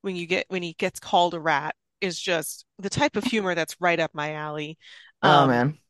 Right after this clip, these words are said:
Speaker 1: it's historical-ish. Uh, it was just, like, all the things that just kind of attracted me as a kid.
Speaker 2: Mm-hmm.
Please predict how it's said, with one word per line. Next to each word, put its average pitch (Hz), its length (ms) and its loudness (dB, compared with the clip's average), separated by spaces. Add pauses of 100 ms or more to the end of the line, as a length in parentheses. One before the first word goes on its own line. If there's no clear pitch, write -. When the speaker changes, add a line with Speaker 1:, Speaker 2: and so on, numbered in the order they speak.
(480)
Speaker 1:
it's 196 400 2 (560)
historical-ish. 208 1160 2 (520)
Uh, 196 240 2
it - 60 -6
was 359 160 -2
just, 440 140 -2
like, 440 140 0
all 247 220 8
the 247 120 6
things 214 260 -2
that 185 120 -8
just - 200 -14
kind 185 100 -2
of 170 80 -6
attracted 175 500 -2
me 160 360 -12
as 170 180 -4
a - 40 -20
kid. - 360 -4 (340)
Speaker 2:
Mm-hmm. 139 420 -10